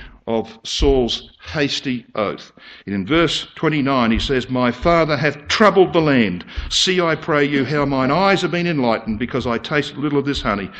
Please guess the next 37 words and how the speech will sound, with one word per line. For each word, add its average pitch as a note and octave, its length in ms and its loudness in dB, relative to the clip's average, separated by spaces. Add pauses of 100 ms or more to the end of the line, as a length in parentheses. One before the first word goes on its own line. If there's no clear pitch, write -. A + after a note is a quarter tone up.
(140)
How A#3 200 4
much C4+ 300 0
more, D3 480 6 (280)
if E3+ 180 6
haply A#3+ 400 2
the G#3+ 120 2
people F#3+ 340 0
had C#3+ 120 4
eaten D#3+ 240 2
freely A#3+ 500 2
today C3 460 0 (420)
of B2+ 140 2
the B2+ 80 2
spoil G#3 420 6
of F#3 80 4
their E3+ 120 2
enemies A2+ 380 0
which A2+ 200 -6
they B2 180 -2
found? A#2 480 -4 (440)
For C3+ 220 6
had F3+ 380 2
there G#3 200 4
not F#3+ 420 2
now F3 320 2
been E3+ 320 0
a C3+ 80 0
much F#3 560 2 (240)
greater B3 560 4 (140)
slaughter A#3 640 4 (180)
among B3 360 6
the B3+ 100 6
Philistines?" F3+ 840 4 (180)
That C4+ 220 8
was A3 120 2
his A#3 160 2
interest, C#4+ 480 0